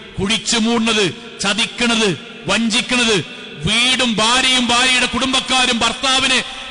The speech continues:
സമ്മാനവുമായി വരുന്നവനെ അടിക്കുന്നത്, ഭാര്യയെയും കുട്ടിയെയും പെട്രോളും മണ്ണെണ്ണയും ഒഴിച്ച് വീടടക്കം കത്തിക്കണത് നമ്മൾ കേൾക്കാൻ ഓരോ ദിവസവും, ഓരോ ദിവസവും. ഇന്നലെ നമ്മൾ കണ്ടില്ലേ, പ്ലസ് വണ്ണിന്റെ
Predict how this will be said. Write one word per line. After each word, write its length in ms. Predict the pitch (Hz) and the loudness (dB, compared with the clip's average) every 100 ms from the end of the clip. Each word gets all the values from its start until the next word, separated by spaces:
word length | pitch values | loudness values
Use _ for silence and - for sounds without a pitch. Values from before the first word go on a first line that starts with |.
| - | -6
സമ്മാനവുമായി 840 | 214 240 277 277 277 277 269 262 | -2 0 0 2 2 2 2 2
വരുന്നവനെ 440 | 254 262 277 269 262 | 2 2 2 2 2
അടിക്കുന്നത്, 800 | 214 202 285 - 277 277 262 247 - - - | 0 0 -4 -2 0 2 0 -2 -8 -14 -4
ഭാര്യയെയും 640 | 180 240 262 254 254 247 - | 0 2 2 2 2 0 -2
കുട്ടിയെയും 600 | 240 285 262 262 254 180 - - 214 | -2 0 2 2 0 -2 -8 -6 -4
പെട്രോളും 560 | 220 - 285 277 262 | -4 -2 2 2 2
മണ്ണെണ്ണയും 480 | 262 269 285 285 277 | 0 0 0 2 2
ഒഴിച്ച് 260 | 269 262 254 | 2 0 0
വീടടക്കം 580 | 226 285 285 277 277 254 262 | 0 2 2 0 -2 -2 -2
കത്തിക്കണത് 500 | 262 302 302 247 180 | -2 -2 0 0 0
നമ്മൾ 180 | 208 285 277 | -2 -4 0
കേൾക്കാൻ 460 | 285 285 302 269 156 - - - - - 170 | 0 0 0 0 -2 -10 -14 -16 -16 -12 -2
ഓരോ 640 | 208 247 262 269 277 294 | 0 2 4 4 4 4
ദിവസവും, 500 | 285 269 262 247 156 - - - - | 2 0 2 0 -2 -6 -12 -12 -12
ഓരോ 380 | 165 214 277 302 | -2 0 2 2
ദിവസവും. 380 | 302 285 254 180 - | 2 2 0 -2 -6
ഇന്നലെ 380 | 190 233 302 339 | -6 -4 0 2
നമ്മൾ 240 | 330 285 269 | 2 0 0
കണ്ടില്ലേ, 520 | 262 247 247 226 143 - - - - - - | 0 0 0 0 -2 -6 -16 -16 -18 -6 -2
പ്ലസ് 260 | 208 - | 0 0
വണ്ണിന്റെ 640 | 254 254 254 247 247 240 | 0 0 0 0 2 2